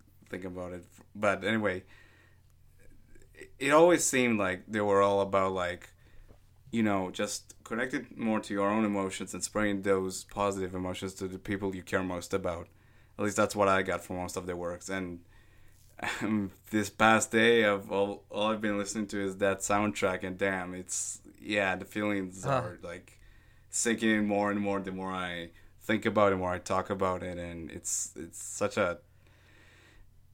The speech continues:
Speaker 1: I don't know, it's, but I guess, like, the main, like, at least what I'm going to do is, like, go back to their older works and just start, like,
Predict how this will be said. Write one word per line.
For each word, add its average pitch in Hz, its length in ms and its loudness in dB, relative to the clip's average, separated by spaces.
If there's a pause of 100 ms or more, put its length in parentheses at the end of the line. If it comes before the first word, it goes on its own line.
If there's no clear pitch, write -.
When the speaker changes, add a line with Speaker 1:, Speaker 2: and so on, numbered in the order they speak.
(500)
Speaker 1:
I 120 140 8
don't 113 140 6
know, 98 220 -2
it's, - 760 -2 (500)
but 143 180 4
I 147 60 8
guess, 175 220 6
like, 160 180 8
the 123 80 4
main, 120 400 4
like, 110 320 2 (300)
at 123 120 4
least 156 240 2
what 120 220 2
I'm 120 200 6
going 98 220 2
to 95 120 -10
do 95 280 0
is, 92 200 -6
like, 92 320 -4
go 104 160 4
back 98 240 4
to 107 100 -6
their 95 360 0
older 95 220 -2
works 92 440 -4
and 92 160 -6
just 95 240 -4 (200)
start, 98 340 2
like, 95 280 -2